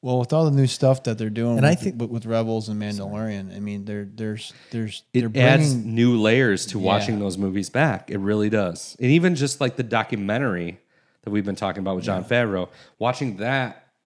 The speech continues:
Speaker 3: adds new layers. Everything you do adds new layers to watching those movies,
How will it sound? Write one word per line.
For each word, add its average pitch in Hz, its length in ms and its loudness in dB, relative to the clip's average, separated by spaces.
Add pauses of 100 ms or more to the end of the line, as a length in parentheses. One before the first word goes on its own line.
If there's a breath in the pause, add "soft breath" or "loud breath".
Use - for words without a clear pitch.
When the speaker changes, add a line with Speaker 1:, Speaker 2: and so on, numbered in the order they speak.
(160)
Speaker 3:
adds 104 280 -2
new 107 220 0
layers. 95 560 -2
Everything 151 460 -4
you 127 140 0
do 110 460 0
adds 98 200 -2
new 107 140 -4
layers 101 300 -2
to 98 100 -6
watching 92 320 -6
those 87 200 -8
movies, 95 380 -6